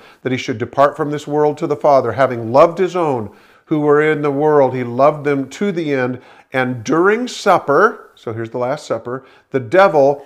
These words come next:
having already put it into the heart of Judas Iscariot, the son of Simon, to betray him."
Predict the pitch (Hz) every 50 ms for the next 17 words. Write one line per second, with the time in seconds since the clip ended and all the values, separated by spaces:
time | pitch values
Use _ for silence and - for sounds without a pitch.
0 | - _ - 131 131 131 123 127 127 135 147 156 170 165 180 190 185 190 - _
1 | _ _ - _ _ - - 170 175 185 185 196 190 185 - 190 165 170 143 151
2 | 160 165 165 170 151 131 - 165 165 165 165 - 165 - - - 156 143 135 131
3 | 131 - 117 - - 143 139 143 131 - - 131 127 123 120 113 113 - - 139
4 | 131 139 143 - - - 185 165 156 151 120 131 123 120 117 135 170 185